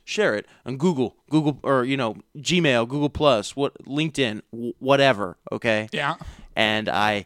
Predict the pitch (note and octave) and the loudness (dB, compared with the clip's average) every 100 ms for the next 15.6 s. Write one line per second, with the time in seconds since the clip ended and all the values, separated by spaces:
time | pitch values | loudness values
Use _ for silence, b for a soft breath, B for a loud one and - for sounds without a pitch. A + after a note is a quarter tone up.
0 | - - - - G3+ D#3+ D#3 C#3 C3+ C#3 | -8 -10 -2 2 2 2 0 0 -2 0
1 | B2+ B2 A#2+ A#2+ A#2+ B2 A2 A#2+ _ _ | -2 -4 -6 -4 -4 -4 -8 -14 _ _
2 | A#2+ A#2 G2+ - _ _ _ _ _ _ | -6 -2 -4 -6 _ _ _ _ _ _
3 | - - C3+ C3 - A#3+ D3 B2+ - D3+ | -14 -4 0 2 6 6 6 0 0 2
4 | C#3+ C3+ - C3 B2+ F#3+ G3 D#3+ B2 - | 2 -2 -4 -4 0 4 6 4 2 -4
5 | - B2 G#2 F#2+ F#2+ C#3+ A2+ A2 _ G2+ | -4 -4 -4 -6 -4 -2 -2 -6 _ -6
6 | F#2+ - C#3+ A2 - F3 F#3 F#3 E3 D3+ | -6 -4 -4 -4 0 2 4 4 4 2
7 | C3+ B2+ C3+ A2+ - - - - C3+ C3+ | 0 0 -2 -2 -4 -8 -4 0 2 2
8 | C3 - A2 B2+ - C3 C3 A#2 A#2 - | -2 -4 -4 -4 -4 -2 -2 -2 -6 -8
9 | G#2+ F#2+ G2 G2 F#2+ E2+ b b - G2+ | -8 -8 -8 -8 -8 -10 b b -8 -8
10 | B1+ G2+ G2 F#2+ F2+ C#2 G2 F#2 - G#2 | -8 -10 -4 -2 0 -2 -2 -8 -10 -8
11 | G2 G2 G2 - G2+ G2 A#2 - F#2+ F#2 | -4 -4 -4 -2 -4 -2 -6 -6 -6 -6
12 | C#2+ F#2+ G#2 C#2 - b b b b b | -8 -4 -4 -4 -12 b b b b b
13 | b - D3 D#3 C3+ C#3 F3+ E3 F3+ - | b 0 0 2 0 4 4 6 2 4
14 | F3 D3 D3 - F3 D3+ - C#3+ C3+ C3 | 0 0 -6 0 0 0 -2 -2 -2 -4
15 | A2+ G#2 D#3 B2+ C#2 | -4 -2 -2 -2 -4